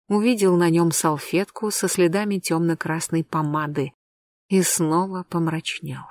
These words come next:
"Это что-то вроде парадокса Шредингера с кошкой", думал он.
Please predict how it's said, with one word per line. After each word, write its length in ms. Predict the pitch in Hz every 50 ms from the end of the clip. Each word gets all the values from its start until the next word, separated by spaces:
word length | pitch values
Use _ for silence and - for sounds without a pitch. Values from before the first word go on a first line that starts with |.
| - - _ _ _ _ _ _ _ _ _ _ _ _ _ _ _ _ _ -
"Это 340 | 220 214 185 - 196 185
что-то 360 | 170 - - 202 185 - 185 170
вроде 340 | 165 190 190 175 175 180
парадокса 640 | 170 - 190 185 180 170 185 185 - - - - 180 170
Шредингера 800 | - - 202 202 214 202 170 156 135 131 131 139 127 127 135
с 80 | 139 -
кошкой", 560 | - 180 156 - - - - - - - _ _ _ _ _ _ -
думал 460 | 180 156 170 160 151 147 147 151 151
он. 180 | 139 127 143